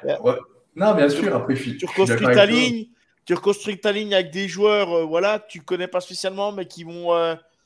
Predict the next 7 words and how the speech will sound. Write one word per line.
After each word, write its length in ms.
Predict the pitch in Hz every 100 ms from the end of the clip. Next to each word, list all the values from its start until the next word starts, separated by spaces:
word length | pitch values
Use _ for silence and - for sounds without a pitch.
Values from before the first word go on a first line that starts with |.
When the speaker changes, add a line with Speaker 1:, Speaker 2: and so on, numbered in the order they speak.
| _ _ _ _ -
Speaker 1:
<coughs> 560 | 208 - 240 233 226
qui 120 | - 185
vont 80 |
faire 160 | 185 202
une 180 | 196 190
bonne 160 | 196
saison. 500 | 185 202 190 214 233